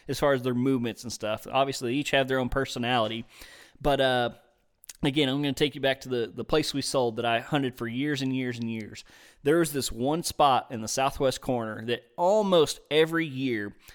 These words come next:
the biggest buck on the property was going to be, or the most mature, I should say. Again, <laughs> I, I keep saying, I keep using the word big, but really you gotta talk about maturity and not antler size when it comes to this.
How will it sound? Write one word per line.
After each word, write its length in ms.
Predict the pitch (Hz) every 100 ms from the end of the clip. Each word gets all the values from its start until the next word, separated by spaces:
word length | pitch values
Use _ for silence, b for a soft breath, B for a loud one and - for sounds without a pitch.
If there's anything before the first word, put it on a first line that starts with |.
| B B -
the 80 | 135
biggest 380 | 123 156 156
buck 200 | 151 139
on 100 | 139
the 60 | 123
property 440 | - 131 117 117
was 120 | 113 104
going 220 | 110 104
to 60 |
be, 260 | 92 - - _ _
or 180 | 147 165
the 80 | 160
most 260 | 156 139
mature, 460 | 131 - 120 98 110
I 60 | 117
should 200 | - 107
say. 320 | - 101 101
Again, 360 | 110 120 120 107
<laughs> 0 |
I, 60 | 113 -
I 40 | -
keep 240 | - 147
saying, 180 | - 131
I 80 | 139
keep 220 | - 190
using 220 | 156 147
the 60 | 147
word 220 | 135 127
big, 320 | 117 113 104
but 140 | 98 - B B
really 280 | 151 196 196
you 140 | 160 143
gotta 200 | 147 123
talk 220 | 143 131
about 220 | 123 113
maturity 540 | 113 - 131 113 107 107
and 100 | 110
not 200 | 110 -
antler 300 | 113 107 107
size 320 | 107 101 -
when 100 | 113
it 60 |
comes 220 | - 107 98
to 60 |
this. 340 | 113 107 -